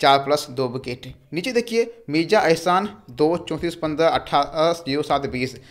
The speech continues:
साहिल जैडन दो ओवर बॉलिंग क्या ज़ीरो, दो ओवर बॉलिंग क्या ज़ीरो, दो ओवर बॉलिंग क्या एक प्लस एक विकेट,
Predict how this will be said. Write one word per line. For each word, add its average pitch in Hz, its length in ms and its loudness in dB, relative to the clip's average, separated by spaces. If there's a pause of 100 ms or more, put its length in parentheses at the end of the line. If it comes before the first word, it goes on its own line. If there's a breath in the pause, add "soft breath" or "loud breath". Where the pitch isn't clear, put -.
(140 loud breath)
साहिल 180 300 4
जैडन 170 400 4 (300 loud breath)
दो 147 100 4
ओवर 170 180 6
बॉलिंग 170 300 0
क्या 170 160 2
ज़ीरो, 151 260 0
दो 160 120 2
ओवर 156 180 0
बॉलिंग 156 300 -2
क्या 160 140 -2
ज़ीरो, 151 260 -2
दो 151 120 0
ओवर 156 180 0
बॉलिंग 160 320 -2
क्या 160 120 -2 (100)
एक 147 200 -4
प्लस 147 200 0
एक 151 140 -4
विकेट, 156 320 0